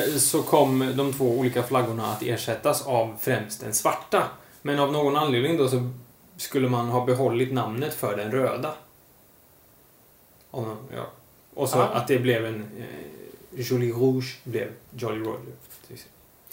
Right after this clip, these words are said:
Speaker 1: En annan teori är att det är en variant av Old Roger, som var ett smeknamn på djävulen. Eh, en tredje teori kopplas till en gammal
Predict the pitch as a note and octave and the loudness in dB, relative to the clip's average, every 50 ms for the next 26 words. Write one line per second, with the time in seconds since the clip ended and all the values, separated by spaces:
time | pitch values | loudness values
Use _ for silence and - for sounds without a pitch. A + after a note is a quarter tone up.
0 | - - - - - - D#3+ F3+ F3+ F3 E3+ E3 E3 E3+ F3+ F#3 F3+ F#3 G#3+ A#3+ | -18 -18 -20 -10 -4 2 6 6 8 8 6 6 8 10 12 12 12 10 10 6
1 | G#3+ - - - D#3+ D3 C#3+ C3 B2+ B2+ - C3+ C3 B2+ B2+ B2 A#2+ B2 A#2 A#2 | 2 -4 -8 -2 0 2 2 2 2 2 2 2 4 4 4 4 4 4 4 4
2 | A#2 A#2 A2 A2 A2 G#2 - A#2 A#2 A2 G#2+ - - - - - - - - - | 2 0 0 -2 -6 -4 0 2 2 0 0 -6 -14 -20 -20 -20 -20 -18 -4 4
3 | - C3+ C3+ C3+ C3+ B2+ B2+ C3+ C#3+ C3+ C3 C3 D#3 E3+ F#3+ G#3 G#3 - - - | 6 6 6 6 4 2 2 4 4 4 4 4 4 2 2 2 0 -6 -12 -14
4 | - - - - - - - C3 B2+ B2+ B2 A#2+ A#2+ - - C3 A#2+ - - A#2+ | -16 -16 -20 -20 -20 -10 -4 -2 0 2 2 2 0 0 -2 -2 -2 -2 -4 -6
5 | A2+ A#2 - A#2+ A#2+ C3 B2 A#2 A#2 A#2 B2+ D#3 G3+ G#3+ - - - - - - | -6 -2 0 2 2 2 2 0 0 0 0 0 -2 -4 -8 -12 -16 -20 -20 -20
6 | - - - - - - - - - - - - - - _ - C3 C3 C3 B2+ | -20 -20 -20 -20 -20 -20 -20 -20 -20 -20 -20 -20 -20 -18 _ -2 2 4 4 4
7 | B2+ B2+ D3+ D3 D3 - - E3+ C#3 A2 G#2 A#2 A#2 - C3+ C3+ C#3+ D3 D#3 F3 | 4 2 0 -4 -2 4 6 6 6 6 4 2 2 4 4 4 4 4 2 0
8 | G3 G3+ G3+ - - - _ _ - D#3+ D3+ - C#3 C3+ C3 - - C3+ B2+ B2 | -2 -4 -6 -10 -18 -20 _ _ -4 -4 -2 0 -2 -2 -2 -2 -2 -2 -2 0
9 | A#2+ A#2+ A#2+ A#2+ B2 A#2+ A#2+ A#2 A#2 A#2 A#2 | 0 -2 0 0 0 0 2 0 0 0 -2